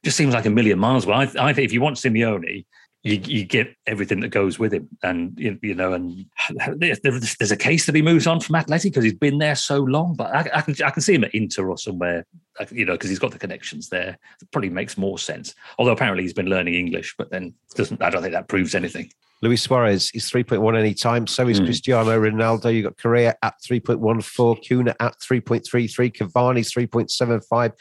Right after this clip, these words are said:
Speaker 2: Marcus Rashford three point six six. They're your,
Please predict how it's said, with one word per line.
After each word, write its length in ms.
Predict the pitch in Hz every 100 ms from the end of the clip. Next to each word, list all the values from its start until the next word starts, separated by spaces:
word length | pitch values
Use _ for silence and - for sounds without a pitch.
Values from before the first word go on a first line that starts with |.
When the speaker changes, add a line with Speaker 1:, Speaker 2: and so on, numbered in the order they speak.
| _
Speaker 2:
Marcus 320 | 120 110 107
Rashford 380 | 120 110 - 104
three 200 | - 113
point 280 | 104 107 98
six 380 | - 117 - -
six. 280 | 120 - -
They're 180 | 120
your, 280 | 120 113 113